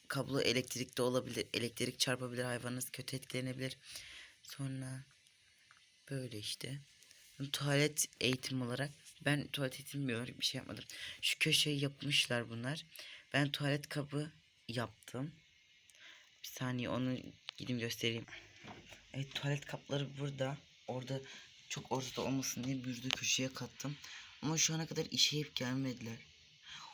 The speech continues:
Nasıl yaptım, inşallah buraya alışırlar. Nasıl yaptığımı da başka bir videoda çekerim inşallah, isterseniz. Ben tavşanın yanına gideyim. Geldim.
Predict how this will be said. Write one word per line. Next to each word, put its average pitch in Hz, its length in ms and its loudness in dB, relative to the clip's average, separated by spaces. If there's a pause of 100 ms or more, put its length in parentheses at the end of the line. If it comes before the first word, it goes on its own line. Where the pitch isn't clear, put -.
(540)
Nasıl 151 420 4
yaptım, 143 540 0
inşallah 135 440 4
buraya 135 320 2
alışırlar. 117 720 2 (380)
Nasıl 147 220 2
yaptığımı 143 480 2
da 127 120 -2
başka 123 280 2
bir 120 140 -6
videoda 123 340 -2
çekerim 107 400 2
inşallah, 104 460 2 (260)
isterseniz. - 720 0 (480)
Ben 123 100 4
tavşanın 117 440 2
yanına 110 260 0
gideyim. 107 340 -6 (920)
Geldim. 113 360 -4